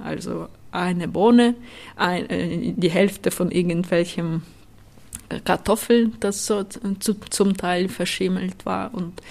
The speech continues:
also ich hab nie verstanden, dass es so schlimm war, weil ich das als Kind erzählt bekommen hab.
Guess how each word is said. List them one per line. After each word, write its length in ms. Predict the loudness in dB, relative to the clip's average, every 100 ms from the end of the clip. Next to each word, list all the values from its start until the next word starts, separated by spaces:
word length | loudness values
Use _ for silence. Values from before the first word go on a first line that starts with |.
| -14 -14 -12 -2
also 240 | 0 0 -4 -12 -2
ich 240 | 0 0
hab 220 | -4 0
nie 240 | 4 4 4
verstanden, 560 | 0 -4 0 0 0
dass 140 | -4 -2
es 180 | -2 -4
so 80 |
schlimm 320 | -6 -6 -6 -4
war, 140 | -4
weil 160 | -2 -2
ich 140 | -4
das 200 | -6 -4
als 240 | -4 -4
Kind 320 | 0 0 0 -4 -6
erzählt 320 | -2 -2 -4
bekommen 360 | -6 -6 -6
hab. 200 | -8 -12